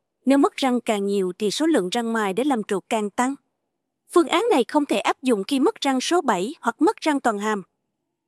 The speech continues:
Từ đó cho thấy, cầu răng sứ vẫn chưa phải là giải pháp tối ưu nhất. Hai, có nên làm cầu răng không? Tuy chưa phải là phương án tối ưu nhất,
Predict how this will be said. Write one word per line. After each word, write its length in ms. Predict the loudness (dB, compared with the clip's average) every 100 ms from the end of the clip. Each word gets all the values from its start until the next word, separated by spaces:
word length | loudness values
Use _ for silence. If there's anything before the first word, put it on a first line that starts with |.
| _ 0
Từ 120 | 4
đó 180 | 4 4
cho 120 | 2
thấy, 280 | 0 0 0 -2 _ _ _ 0
cầu 180 | 2 2
răng 160 | 0
sứ 260 | -2 -2 0 0
vẫn 180 | 0 0
chưa 160 | -2
phải 140 | 0 -2
là 320 | 0 0 -2
giải 240 | -2 -4
pháp 220 | -2 -6 _
tối 200 | 0 0 0
ưu 140 | 0
nhất. 260 | 2 0 -2 _ _ _ -6
Hai, 300 | -4 -2 -4 _ _ _
có 100 | 2
nên 160 | 4 4
làm 200 | 2 0
cầu 200 | 0 0
răng 200 | 0 -2
không? 260 | 0 0 0 -8 _ _ _ -4
Tuy 160 | -2
chưa 240 | -2 -2 0
phải 200 | 0 0
là 140 | 0
phương 220 | -2 -4
án 220 | -2 -2 -2
tối 320 | 0 2 2
ưu 220 | 0 -2
nhất, 240 | 0 -2